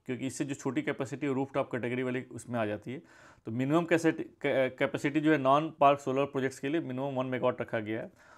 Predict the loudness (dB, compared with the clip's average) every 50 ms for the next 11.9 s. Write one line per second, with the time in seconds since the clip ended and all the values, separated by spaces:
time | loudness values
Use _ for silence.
0 | _ _ _ -2 2 2 4 4 4 4 6 10 10 10 10 8 2 -2 0 0
1 | 0 2 2 0 2 2 0 0 2 2 2 2 2 0 -2 -4 -4 -4 -4 -6
2 | -6 -8 -12 -10 -8 -6 -6 -6 -8 -10 _ -4 -2 -2 0 0 0 0 -2 -2
3 | -4 -6 -8 -6 -8 -4 -4 0 2 2 0 0 -2 -6 -8 -4 -2 -2 -4 -4
4 | -4 -8 -10 -6 -4 -4 -4 -4 -2 -2 -2 0 0 0 0 0 -2 -4 -6 -6
5 | _ _ _ _ _ _ _ _ _ _ -6 -4 -4 -2 0 0 -2 -2 -2 -4
6 | -6 -8 -8 -14 _ _ _ _ _ _ -8 -6 -6 -6 0 0 2 2 2 2
7 | 0 0 -2 -4 -8 -8 -8 -10 -12 -16 -18 _ _ _ _ _ _ _ _ _
8 | _ _ _ _ _ _ _ _ -20 -20 -20 -20 -20 -20 _ _ 2 2 2 6
9 | 8 8 8 8 6 4 4 4 2 2 2 2 2 2 2 -4 -4 -2 -2 0
10 | 0 0 -2 -2 0 0 -2 0 0 -2 -4 -2 -2 0 0 2 0 0 2 2
11 | 2 2 2 0 -2 0 0 0 0 0 0 0 0 0 -2 -2 -6